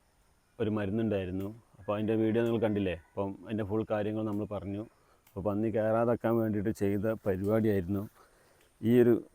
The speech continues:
സംഭവം. പന്നി കയറാതെക്കാനാണ് ഇതൊക്കെ കെട്ടിയത്. പക്ഷേ ഇങ്ങനെ അതിൽ കാണിച്ചു എന്നുള്ള സിസ്റ്റത്തിൽ നമ്മൾ ചെയ്ത സാധനമാണ്. മണം ഉണ്ടോക്കട്ടെ, ഇതൊരു മണവും ഗുണവും ഇല്ല കേട്ടോ.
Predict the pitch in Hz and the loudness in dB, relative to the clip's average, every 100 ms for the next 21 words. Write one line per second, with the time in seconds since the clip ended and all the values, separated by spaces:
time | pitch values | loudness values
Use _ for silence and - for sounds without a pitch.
0 | - 110 98 92 - _ _ _ _ _ | -4 -2 0 0 -2 _ _ _ _ _
1 | _ _ _ _ _ _ _ - 95 113 | _ _ _ _ _ _ _ -6 0 2
2 | 110 117 123 - 120 127 131 127 - 123 | 4 4 2 0 -2 0 0 0 0 0
3 | 123 - 139 123 120 _ _ _ _ - | 0 6 6 6 2 _ _ _ _ -2
4 | 113 113 123 127 123 - _ - 147 147 | 0 2 2 2 2 -4 _ -10 -4 -2
5 | 151 139 139 131 151 135 127 135 135 123 | -2 -2 -2 -2 -2 0 0 0 -2 -6
6 | 104 131 - 117 113 127 _ _ _ - | -6 -6 -4 -4 -4 -6 _ _ _ -8
7 | 110 113 120 - 107 120 120 110 107 107 | -4 -2 -4 -6 -6 -4 -2 -2 -4 -4
8 | 107 113 107 123 110 95 - - - - | -4 -4 -2 0 -2 -4 -20 -20 -20 -20
9 | _ _ _ _ _ _ _ - 120 123 | _ _ _ _ _ _ _ -6 -2 0
10 | 113 104 107 107 104 98 92 - 85 | 0 -2 -4 -4 -4 -6 -8 -12 -20